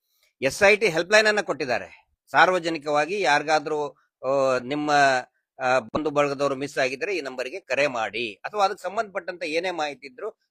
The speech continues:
ನಮಗ್ ಕೊಡಿ ಅಂತ. ಈ ಎರಡು ಕಾರಣಗಳಿಂದ ನಾವು ವಿಶ್ಲೇಷಣೆ ಮಾಡಬಹುದು. ಅಲ್ಲಿ ಬರೇ ಮೊನ್ನೆ ನಿನ್ನೆ ಸಿಕ್ಕಿದ್ದು ಒಂದೇ ಅಲ್ಲ, ಇನ್ನೂ ಬೇರೆ ಬೇರೆ ಮಟೀರಿಯಲ್‌ಗಳು ಸಿಗ್ತಾ ಇರಬಹುದು,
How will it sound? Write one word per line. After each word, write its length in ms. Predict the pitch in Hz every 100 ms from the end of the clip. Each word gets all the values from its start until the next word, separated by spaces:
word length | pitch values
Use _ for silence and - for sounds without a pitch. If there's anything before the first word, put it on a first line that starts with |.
| -
ನಮಗ್ 260 | 135 143 143
ಕೊಡಿ 220 | 135 143
ಅಂತ. 200 | 120 - 90 _ _ _ _ _
ಈ 200 | 147 160
ಎರಡು 300 | 135 180 220
ಕಾರಣಗಳಿಂದ 580 | 180 196 196 185 185 180
ನಾವು 260 | 180 160 160
ವಿಶ್ಲೇಷಣೆ 480 | 143 143 139 147 131
ಮಾಡಬಹುದು. 800 | 120 117 104 101 107 190 202 _ _ _ -
ಅಲ್ಲಿ 320 | 165 180 190
ಬರೇ 340 | 139 143 190
ಮೊನ್ನೆ 400 | 180 139 175 180
ನಿನ್ನೆ 360 | 170 147 190 196
ಸಿಕ್ಕಿದ್ದು 380 | - 156 165 147
ಒಂದೇ 300 | 135 139 151
ಅಲ್ಲ, 160 | 131
ಇನ್ನೂ 300 | 185 196 247
ಬೇರೆ 240 | 202 202 208
ಬೇರೆ 200 | 214 214
ಮಟೀರಿಯಲ್‌ಗಳು 920 | 170 180 190 185 156 180 214 _ _
ಸಿಗ್ತಾ 420 | - 175 - 202
ಇರಬಹುದು, 800 | 196 170 147 127 123 117 147 -